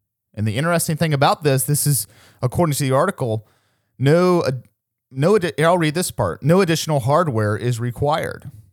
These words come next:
Palm prints are visible in images captured by commodity R G B cameras,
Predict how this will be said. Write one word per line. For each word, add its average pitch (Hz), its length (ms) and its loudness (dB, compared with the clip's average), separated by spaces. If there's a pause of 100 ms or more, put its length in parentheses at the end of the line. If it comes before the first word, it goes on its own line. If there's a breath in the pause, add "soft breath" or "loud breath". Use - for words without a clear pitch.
(380)
Palm 196 180 -2
prints 123 280 -2
are 131 60 -4
visible 123 400 -2
in 117 80 -2
images 101 340 -4
captured 120 300 -8
by 104 160 -4
commodity 107 480 -4
R 95 100 -6
G 104 120 -6
B 135 120 -8
cameras, 92 460 -8